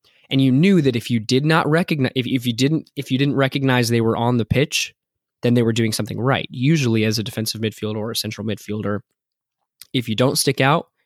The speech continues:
that's good for us. Now, when you look at Gomez play,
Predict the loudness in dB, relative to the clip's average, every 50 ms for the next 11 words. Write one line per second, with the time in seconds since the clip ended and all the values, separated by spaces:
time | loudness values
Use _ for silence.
0 | _ _ _ -8 -8 -6 -8 -6 -2 0 0 0 -2 -4 -6 -6 -6 -6 -8 -10
1 | -10 -10 -12 _ _ _ _ _ _ _ _ _ _ _ _ _ _ _ _ _
2 | -2 0 2 2 2 2 2 2 4 4 2 2 0 -2 -2 0 2 2 4 2
3 | 2 0 -2 -4 -4 -2 -2 -2 -2 -4 -6